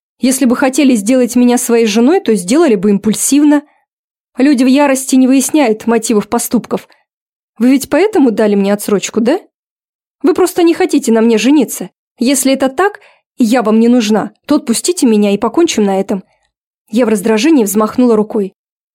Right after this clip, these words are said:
Князь буквально уронил челюсть. «Кстати, могу я узнать имя человека, за которого собираюсь выйти замуж?» «Имя?»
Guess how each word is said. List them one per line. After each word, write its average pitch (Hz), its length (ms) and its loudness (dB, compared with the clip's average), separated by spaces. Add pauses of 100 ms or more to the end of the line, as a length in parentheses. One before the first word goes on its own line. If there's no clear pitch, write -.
(560)
Князь 247 420 0
буквально 220 520 0
уронил 208 360 2
челюсть. 269 580 -6 (880)
«Кстати, 247 460 -2
могу 262 260 2
я 311 120 4
узнать 220 320 0
имя 240 140 2
человека, 233 520 0
за 214 100 -2
которого 220 320 0
собираюсь 214 500 -2
выйти 220 240 0
замуж?» 190 480 -4 (1300)
«Имя?» 262 560 2